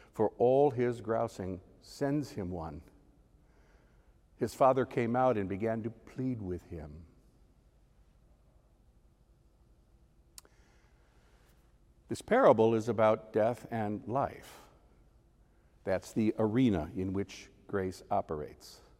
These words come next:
The essential situation it addresses is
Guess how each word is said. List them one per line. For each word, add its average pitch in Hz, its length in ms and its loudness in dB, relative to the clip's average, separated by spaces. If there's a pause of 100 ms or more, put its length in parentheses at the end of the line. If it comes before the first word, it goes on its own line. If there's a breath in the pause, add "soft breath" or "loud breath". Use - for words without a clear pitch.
(1500)
The 131 180 4
essential 190 440 0
situation 139 680 0
it 104 140 0
addresses 101 600 0
is 104 280 -6